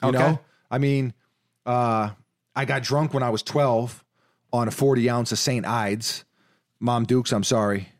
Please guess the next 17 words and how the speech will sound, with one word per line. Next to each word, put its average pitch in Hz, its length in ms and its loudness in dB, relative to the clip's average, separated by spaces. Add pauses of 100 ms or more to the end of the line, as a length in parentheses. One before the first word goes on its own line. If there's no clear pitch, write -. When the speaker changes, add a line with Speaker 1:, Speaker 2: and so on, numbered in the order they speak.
Speaker 1:
Uh, 98 260 -2 (140)
apologies. 113 760 -2 (100)
Uh, 107 200 -2 (240)
yeah, 107 300 -2
she's, 123 220 -2
she's 131 240 0
a 123 60 0
good 139 140 0
mom, 117 300 0
but 110 100 0
I 113 100 0
was 110 120 0
just 107 120 -4
a 110 60 -2
wild 104 260 0
man. 95 260 -4 (440)
Um, 123 540 0